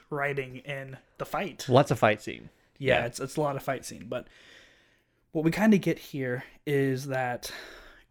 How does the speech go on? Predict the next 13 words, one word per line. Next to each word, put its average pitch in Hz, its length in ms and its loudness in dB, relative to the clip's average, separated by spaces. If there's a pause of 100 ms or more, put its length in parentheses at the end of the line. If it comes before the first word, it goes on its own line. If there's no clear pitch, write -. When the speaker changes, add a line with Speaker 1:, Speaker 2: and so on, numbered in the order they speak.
(140)
Speaker 1:
Kelsier 180 400 2
kinda 170 160 0
refers 156 340 4
to 147 80 -8
Clubs, 135 420 -4
uh, 127 460 -4
before 139 260 -2
he 131 100 -2
leaves 131 300 -2
as, 120 180 -10
like, 120 160 -10
this, 123 260 -10
uh, 123 240 -8